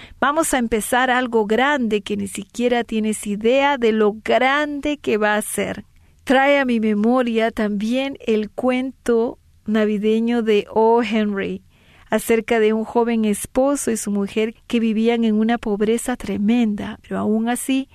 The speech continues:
deseaban darse un regalo especial el uno al otro. No tenían nada que regalarse,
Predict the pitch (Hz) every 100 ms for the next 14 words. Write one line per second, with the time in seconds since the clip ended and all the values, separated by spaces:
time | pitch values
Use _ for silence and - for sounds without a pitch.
0 | - - - - 214 202 240 240 269 262
1 | 247 254 254 247 226 208 208 233 233 214
2 | 202 226 233 262 214 208 202 196 208 226
3 | 220 202 202 214 - - - - 311 311
4 | 262 247 240 226 220 233 240 220 208 202
5 | 196 190 196 196 208 - 208